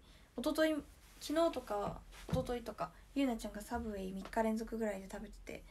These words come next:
「うわー、食べたい！」と思って、今日、いつもより三十分ぐらい早く劇場に行って、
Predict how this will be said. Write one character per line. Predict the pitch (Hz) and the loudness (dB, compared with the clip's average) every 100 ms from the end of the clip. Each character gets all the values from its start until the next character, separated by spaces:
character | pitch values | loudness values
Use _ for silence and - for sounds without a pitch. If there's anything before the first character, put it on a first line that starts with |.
| - - - - - | -16 -18 -20 -20 -2
「う | 339 | 8
わ | 359 | 10
ー、 | 415 440 415 453 | 12 8 4 2
食 | 453 | 2
べ | |
た | 427 453 466 440 | 4 6 8 6
い！」 | |
と | - | 2
思 | 247 | 0
っ | |
て、 | 240 226 | 0 0
今 | 311 269 240 240 240 233 - - - - | 4 6 6 6 4 2 -2 -14 -10 -6
日、 | |
い | 269 | 0
つ | 262 | 2
も | 233 | 4
よ | 226 220 - - | 2 0 -4 -2
り | 220 214 214 208 220 - - - | 0 0 -2 -2 -6 -8 -14 -10
三 | - 269 | 0 2
十 | 269 | 2
分 | 277 285 277 | 0 2 2
ぐ | |
ら | 254 | 2
い | 226 | 0
早 | 233 220 | 0 -2
く | - | -4
劇 | 202 202 208 | -6 -6 -4
場 | 214 208 | -4 -4
に | 208 | -6
行 | |
っ | 208 | -10
て、 | - - 208 196 226 | -6 2 2 2 -6